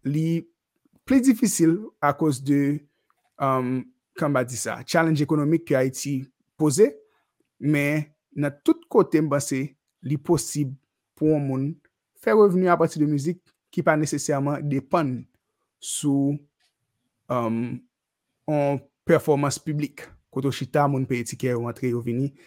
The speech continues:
Se youn nan fason. E jis pou m ouvri yon parantèz byen rapid, se youn nan limitasyon tou ki genyen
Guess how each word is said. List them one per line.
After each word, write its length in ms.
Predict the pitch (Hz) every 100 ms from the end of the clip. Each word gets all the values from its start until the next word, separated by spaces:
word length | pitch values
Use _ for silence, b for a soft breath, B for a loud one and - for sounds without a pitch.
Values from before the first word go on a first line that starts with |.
| b b
Se 140 | - 135
youn 220 | 185 247
nan 100 | 233 196
fason. 360 | 143 - - - _ _ -
E 160 | 156 160 - _ _
jis 260 | 156 190 196
pou 120 | 214
m 180 | 196 196
ouvri 300 | 196 165 170 165 -
yon 120 | 170
parantèz 440 | 151 151 147 143 120
byen 180 | 139 147
rapid, 340 | 143 233 196 - _ _ - 139
se 160 | 170
youn 120 | 202 185
nan 100 | 165
limitasyon 520 | 165 156 151 - 160
tou 120 | 175 170
ki 100 | 151
genyen 400 | 143 143 165 185